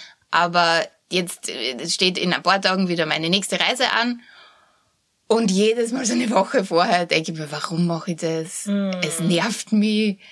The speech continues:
Speaker 1: Will ich das wirklich? Es ist anstrengend. Ich muss noch so viele Dinge erledigen.“ Und es kommt immer. Also ich weiß,
Speaker 2: Mhm.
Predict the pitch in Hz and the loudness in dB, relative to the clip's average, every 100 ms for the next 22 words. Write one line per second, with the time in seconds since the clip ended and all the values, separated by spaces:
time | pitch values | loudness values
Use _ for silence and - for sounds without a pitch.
0 | - 160 180 156 - 160 170 185 214 208 | -12 -2 0 0 -4 -4 0 2 0 0
1 | 196 196 190 190 190 - - - - _ | 2 4 4 2 -2 -10 -16 -20 -20 _
2 | _ 180 170 147 - 180 180 - 175 170 | _ -2 0 -4 0 0 0 0 2 4
3 | 165 160 160 165 165 165 170 160 156 156 | 4 4 2 -2 -4 -2 -2 -4 -6 0
4 | 202 180 165 170 165 160 156 165 160 175 | 2 2 0 0 0 2 0 -2 0 0
5 | 175 - 254 254 233 - _ _ _ _ | 0 0 0 0 -4 -10 _ _ _ _
6 | _ _ _ _ - 240 202 147 - 180 | _ _ _ _ 2 2 4 2 0 0
7 | 175 170 185 233 214 | 0 2 0 2 0